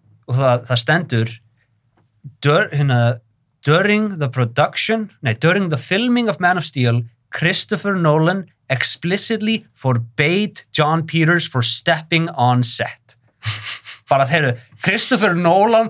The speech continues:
Speaker 1: hann outflexaði John, <laughs> John fucking Peters.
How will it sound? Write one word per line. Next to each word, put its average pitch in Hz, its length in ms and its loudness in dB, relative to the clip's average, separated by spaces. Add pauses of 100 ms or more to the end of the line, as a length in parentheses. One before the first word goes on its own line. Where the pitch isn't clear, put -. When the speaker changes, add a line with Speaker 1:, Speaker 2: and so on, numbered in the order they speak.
(120)
Speaker 1:
hann 156 180 2
outflexaði 180 1200 0
John, 180 300 2 (380)
<laughs> 160 280 -2
John 202 300 0
fucking 226 420 0
Peters. 202 640 0